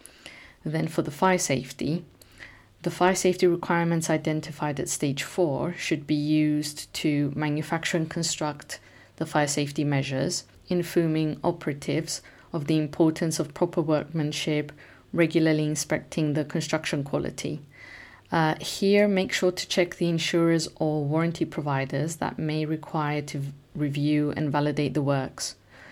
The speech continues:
So no safety measures should be outstanding in the defects list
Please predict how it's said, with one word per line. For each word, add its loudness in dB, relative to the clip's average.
So 0
no 4
safety 0
measures 0
should -2
be 2
outstanding 0
in 0
the 0
defects -2
list -4